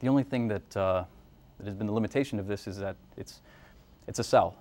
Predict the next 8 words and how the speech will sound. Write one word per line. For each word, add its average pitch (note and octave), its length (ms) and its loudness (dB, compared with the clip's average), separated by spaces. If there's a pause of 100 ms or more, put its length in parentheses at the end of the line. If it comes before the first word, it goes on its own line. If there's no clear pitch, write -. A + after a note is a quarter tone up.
(120)
It F#2+ 160 -4
needs G#2+ 340 -2
nutrients. A2 680 -6
It - 140 -12
needs G#2+ 560 -2
things G#2+ 220 -4
to - 120 -16
survive. F#2 540 -2